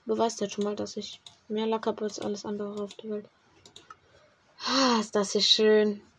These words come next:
Diamonds, Diamonds und noch mehr Diamonds.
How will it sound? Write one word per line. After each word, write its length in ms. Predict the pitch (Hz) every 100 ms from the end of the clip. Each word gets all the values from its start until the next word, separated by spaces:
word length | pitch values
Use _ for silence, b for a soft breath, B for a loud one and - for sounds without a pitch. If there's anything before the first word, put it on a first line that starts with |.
| -
Diamonds, 880 | 247 247 240 233 226 214 214 214 -
Diamonds 640 | 254 226 220 208 214 220
und 160 | 285 285
noch 180 | 220 -
mehr 160 | 196
Diamonds. 640 | 196 196 196 196 190 190